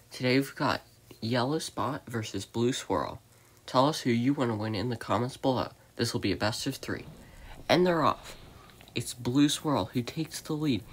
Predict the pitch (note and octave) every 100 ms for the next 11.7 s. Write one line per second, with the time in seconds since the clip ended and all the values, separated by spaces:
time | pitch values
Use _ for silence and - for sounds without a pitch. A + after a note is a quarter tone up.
0 | - - C#3+ D3 D#3 - C#3+ - - A#2+
1 | - C#3 C#3 E3+ F3 E3 - E3 B2 -
2 | - C#3+ - E3 - - - C#3+ - B2
3 | - - A#2 E3+ - - - - - B2+
4 | B2 - B2 C3 - C3+ B2+ - C#3 B2+
5 | B2+ C3+ C3 D3 D#3 D#3 - - - -
6 | - - C3 C#3 D3+ G#3+ A3+ E3+ C3 G2+
7 | C3+ C#3 C3 F#2+ C#3 C3 - - - F#3
8 | D#3+ A#2+ - - C#3+ - A#2+ - - -
9 | - - - - - A#2+ G2+ C3+ D3+ -
10 | - - C3 C3 - - - - _ -
11 | _ _ A#2+ A#2 A2+ F2